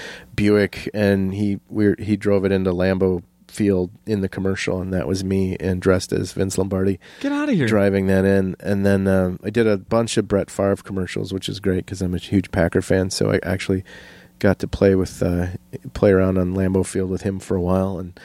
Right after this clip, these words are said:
Speaker 1: I, I have a lot of really cool experiences.
Speaker 2: Holy shit.
Speaker 1: I was just at the right place at the right time for a lot of that stuff.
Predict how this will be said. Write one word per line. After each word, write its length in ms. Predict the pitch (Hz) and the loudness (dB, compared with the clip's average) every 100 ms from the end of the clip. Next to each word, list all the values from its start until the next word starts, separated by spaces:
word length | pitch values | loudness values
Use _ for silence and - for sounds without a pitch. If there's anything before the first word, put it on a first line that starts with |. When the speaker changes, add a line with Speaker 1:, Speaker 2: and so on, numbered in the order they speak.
| - - - | -20 -12 -2
Speaker 1:
I, 100 | 202 190 | 0 2
I 40 | |
have 140 | 208 | 2
a 40 | 226 | 2
lot 220 | 226 226 | 2 4
of 80 | 214 | 4
really 260 | 214 202 | 4 2
cool 360 | 175 - 185 170 | 0 -2 0 2
experiences. 580 | 139 - 151 160 147 - | -2 -2 0 2 2 0
Speaker 2:
Holy 180 | 101 95 | -2 -2
shit. 640 | - - 381 370 208 - - | -4 -8 -8 -8 -10 -12 -2
Speaker 1:
I 60 | 147 | 0
was 180 | 180 185 | 2 0
just 180 | 185 | 0
at 120 | 185 - | 0 2
the 120 | 143 | 2
right 320 | 131 127 - | 2 0 -2
place 320 | - 135 131 120 | 0 0 2 0
at 80 | |
the 80 | 113 | 2
right 240 | 107 104 - | 2 2 0
time 480 | 120 107 104 98 - | 0 0 0 -4 -8
for 160 | - | -2
a 60 | 98 | 0
lot 220 | 92 95 | 2 0
of 80 | 85 | -2
that 180 | 78 - | -4 -8
stuff. 500 | - 67 62 - | -6 -4 -4 -10